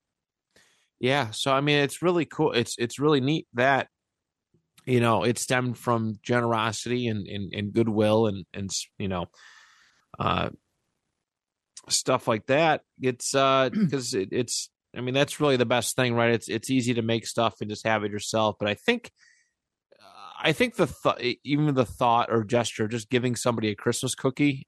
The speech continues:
Speaker 1: uh, or a platter of cookies or however much it is, um, it, it, it,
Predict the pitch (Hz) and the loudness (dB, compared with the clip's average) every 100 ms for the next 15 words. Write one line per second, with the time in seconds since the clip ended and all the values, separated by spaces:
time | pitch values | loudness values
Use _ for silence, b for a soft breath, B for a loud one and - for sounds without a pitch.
0 | _ 113 107 104 - 107 110 101 - 113 | _ 0 2 2 0 2 2 2 2 2
1 | 117 120 - 123 - 120 120 104 101 107 | 4 0 0 -4 -2 0 0 0 -2 4
2 | 117 113 107 - _ - 117 - 98 117 | 4 4 2 -2 _ -4 -4 -4 0 2
3 | 107 95 - B B B B B - 92 | 2 -2 -8 B B B B B -2 0
4 | 90 90 90 - _ _ _ _ _ _ | 0 -2 -6 -12 _ _ _ _ _ _
5 | _ _ _ _ _ _ - 117 - 117 | _ _ _ _ _ _ -4 -4 -2 -4
6 | 107 _ 110 113 | -4 _ -4 -4